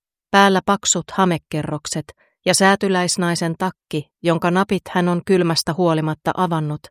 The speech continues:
tunteakseen olonsa mukavammaksi. Hänen ystävättärensä, avuksi tullut, lämmittää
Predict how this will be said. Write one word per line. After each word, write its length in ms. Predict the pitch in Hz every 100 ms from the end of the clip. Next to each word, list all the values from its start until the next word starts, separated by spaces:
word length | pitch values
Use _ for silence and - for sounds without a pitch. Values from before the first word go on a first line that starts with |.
| _ _ _ -
tunteakseen 720 | 160 165 156 - - 160 156
olonsa 420 | 175 165 151 -
mukavammaksi. 880 | 151 160 156 139 143 143 143 - 139 - _ _ _ _ _ _ _ _ _ _ _ _ _ _
Hänen 320 | 180 180 185
ystävättärensä, 920 | 214 220 - 180 - 165 156 151 - 151 - _ _
avuksi 480 | 151 165 160 - 156
tullut, 360 | 175 160 160 - _ _ _ _ -
lämmittää 540 | 180 185 185 - 180